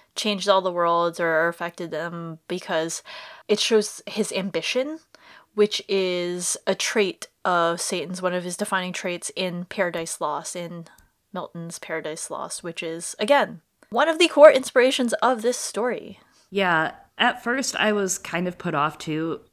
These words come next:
Speaker 2: just that the way it was framed at first, I started getting mad, 'cause, you know, again, I'm a, I'm a Coulter fan, um, unfortunately. I don't know what's wrong with me, but whatever it is, it's probably mommy issues. But I'm a huge Coulter fan, and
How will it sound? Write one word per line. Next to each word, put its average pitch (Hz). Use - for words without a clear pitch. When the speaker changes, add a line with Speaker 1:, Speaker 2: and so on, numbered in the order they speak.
Speaker 2:
just -
that 147
the 175
way 185
it -
was 165
framed 160
at -
first, 151
I -
started 170
getting 127
mad, 120
'cause, 196
you 240
know, 135
again, 131
I'm 139
a, 135
I'm 117
a 135
Coulter 139
fan, 143
um, 139
unfortunately. 143
I -
don't 147
know 135
what's 139
wrong 139
with 131
me, 135
but -
whatever 135
it 131
is, 135
it's -
probably 127
mommy 135
issues. 131
But 156
I'm 185
a 180
huge 208
Coulter 143
fan, 127
and 151